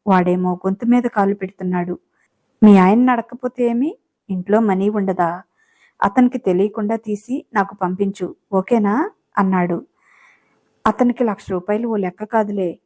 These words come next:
అన్నాడు. ఆ మాటలు వింటుంటే ప్రియకి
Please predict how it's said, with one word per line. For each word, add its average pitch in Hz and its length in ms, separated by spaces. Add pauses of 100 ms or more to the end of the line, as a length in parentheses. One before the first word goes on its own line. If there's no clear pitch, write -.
(140)
అన్నాడు. 190 500 (460)
ఆ 202 100
మాటలు 190 420
వింటుంటే 180 600 (600)
ప్రియకి 208 580